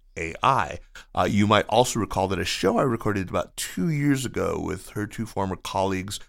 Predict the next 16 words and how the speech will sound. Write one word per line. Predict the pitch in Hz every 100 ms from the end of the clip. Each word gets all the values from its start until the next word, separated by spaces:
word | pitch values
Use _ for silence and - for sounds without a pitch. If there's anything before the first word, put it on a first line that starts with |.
| _
Jess | - 101 -
Allo | 95 95 92 85
and | 82
Eileen | 90 92 92 87 -
Guo, | 92 98 92 87 _ _ -
was | 92 90 82
about | 85 95 98
an | 104
article | - 113 127 143 - -
which | -
she, | - - - 180
or | - 110 92
a |
series | - 294 311
of | 82
articles, | 85 87 - 90